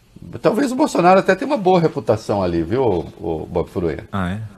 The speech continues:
Speaker 1: Que é, ah, sim, assistam,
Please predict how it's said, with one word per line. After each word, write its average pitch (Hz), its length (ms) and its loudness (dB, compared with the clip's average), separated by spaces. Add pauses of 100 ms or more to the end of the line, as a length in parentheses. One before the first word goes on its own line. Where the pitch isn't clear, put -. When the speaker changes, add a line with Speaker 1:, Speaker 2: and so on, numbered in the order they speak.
(240)
Speaker 1:
Que 117 80 2
é, 131 420 10
ah, 190 300 6
sim, 120 680 -4
assistam, 110 800 -4